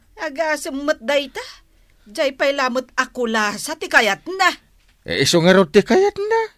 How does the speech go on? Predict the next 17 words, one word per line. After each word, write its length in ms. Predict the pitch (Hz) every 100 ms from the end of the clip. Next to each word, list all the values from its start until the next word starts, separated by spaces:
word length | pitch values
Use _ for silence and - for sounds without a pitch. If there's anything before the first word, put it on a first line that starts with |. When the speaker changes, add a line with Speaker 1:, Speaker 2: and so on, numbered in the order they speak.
| _ _ _
Speaker 2:
Eh, 140 | 392 440 _ _ 403
respetwen. 1120 | 403 - - 392 370 _ 320 202 220 226 160 107 _ _ _
Takarbengan 680 | 202 - 190 156 196 180 160
na 100 | 139
dayta. 640 | 90 85 - 107 117 120 _ - _ _ _ _
Speaker 1:
Eh, 240 | 214 254 - _ _ _ _
kurakot 640 | 294 285 262 233 262 247
mo 120 | 240
ngamin 460 | 247 247 330 302 214
da 80 | 233
jay 160 | 190
a 80 | 208
kulasa. 600 | 202 226 240 269 269 247 165
Speaker 2:
Ay, 160 | 113
kontrolem 580 | 139 139 123 135 143 131
tangiwat 500 | - 131 123 117 117
mau. 240 | - 76